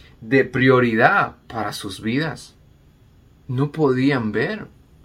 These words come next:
Ellos anhelaban ver porque eran ciegos. Ahora, muchas veces nosotros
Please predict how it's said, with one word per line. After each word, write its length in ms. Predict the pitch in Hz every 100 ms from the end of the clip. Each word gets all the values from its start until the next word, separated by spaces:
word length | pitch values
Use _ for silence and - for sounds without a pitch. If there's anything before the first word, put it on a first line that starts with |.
| - - _ _ _
Ellos 340 | 110 123 120 -
anhelaban 1000 | 123 120 113 110 107 107 151 170 113 101
ver 300 | 110 143 - - _ _ - -
porque 400 | 101 - 104 104
eran 200 | 95 95
ciegos. 640 | 98 120 143 - - - _ _ _ _ _ _ _ _ - _ - -
Ahora, 360 | 139 170 170
muchas 440 | 156 185 240 214 156
veces 340 | 190 196 185
nosotros 840 | 160 139 - 175 190 - 101 -